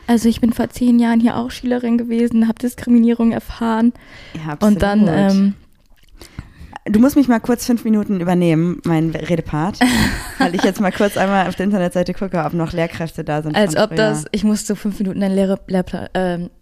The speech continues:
Speaker 1: dein, als hättest du so einen Slot, das wollte ich sagen.
Speaker 2: Ja.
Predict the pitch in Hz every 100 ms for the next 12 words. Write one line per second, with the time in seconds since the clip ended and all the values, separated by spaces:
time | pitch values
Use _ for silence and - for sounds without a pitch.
0 | - - _ 165 180 180 - - - 185
1 | 233 208 - 190 185 - 185 175 - 175
2 | 170 165 - 165 160 165 180 170 165